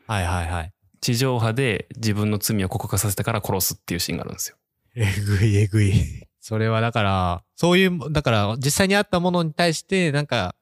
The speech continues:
Speaker 1: その書いた時は鬱憤みたいなものがあったんですかね。なんか、政治に対するものに。
Speaker 2: うん。でもまあ、なんか、悪滅っていうぐらいなんで、悪を滅する悪滅なんですけど、まあ、人を殺すのもそれは悪なわけで、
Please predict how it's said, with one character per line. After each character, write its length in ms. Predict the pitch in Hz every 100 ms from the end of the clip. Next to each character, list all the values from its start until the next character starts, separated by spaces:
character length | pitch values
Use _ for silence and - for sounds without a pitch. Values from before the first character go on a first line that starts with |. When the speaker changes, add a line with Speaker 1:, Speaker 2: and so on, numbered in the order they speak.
| _
Speaker 1:
そ 200 | 151 180
の 160 | 175 165
書 120 | 208
い 60 | 196
た 80 | 160
時 200 | 151 113
は 60 |
鬱 160 | 139 131 _
憤 140 | 160 160
み 120 | 175
た 80 | 139
い 20 |
な 40 |
も 100 | 107
の 80 | 104
が 80 | 80
あ 40 |
っ 60 | - _ -
た 100 | 131
ん 20 |
で 40 | 92
す 80 | 92
か 100 | 95
ね。 220 | 131 - _ -
な 140 | 92
ん 40 | 90
か、 180 | 85
政 400 | 98 - 101 95
治 60 | 98
に 80 | 98
対 220 | 104 95
す 160 | - 101
る 240 | 90 87 _ _ -
も 140 | 104
の 120 | 98 90
に。 220 | 85 - _ - -
Speaker 2:
う 60 |
ん。 420 | 113 101 98 98 -
で 140 | 160
も 60 | 151
ま 140 | 160
あ、 20 |
な 120 | 123 135
ん 20 |
か、 260 | - - - - - _ _ -
悪 280 | 127 -
滅 260 | 180 170 170
っ 40 |
て 140 | - 104
い 60 |
う 20 | 95
ぐ 60 |
ら 80 | 92
い 20 |
な 100 | 87
ん 60 | -
で、 120 | 82 -
悪 320 | 110 - -
を 40 | 95
滅 200 | 92 92
す 180 | -
る 80 | 92
悪 120 | 95
滅 200 | 95 87
な 80 | 92
ん 60 | 87
で 60 |
す 80 | -
け 100 | 92
ど、 260 | 92 - - _ _
ま 80 | 160
あ、 20 |
人 540 | 135 - 175 170 165 156
を 80 | 156
殺 180 | 151 147
す 60 |
の 60 | -
も 60 |
そ 100 | -
れ 80 | 101
は 120 | 95
悪 160 | 101 95
な 100 | 90
わ 100 | 92
け 120 | 90
で、 180 | -